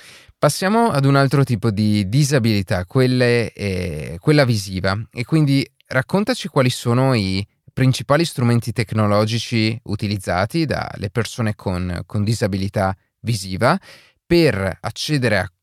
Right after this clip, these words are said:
contenuti digitali, ma anche ovviamente ad ambienti fisici.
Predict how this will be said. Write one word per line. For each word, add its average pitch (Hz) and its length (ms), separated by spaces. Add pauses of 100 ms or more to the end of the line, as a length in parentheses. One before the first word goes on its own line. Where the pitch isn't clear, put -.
contenuti 123 600
digitali, 110 580
ma 110 400
anche 113 600
ovviamente 101 560
ad 101 100
ambienti 87 420
fisici. 90 580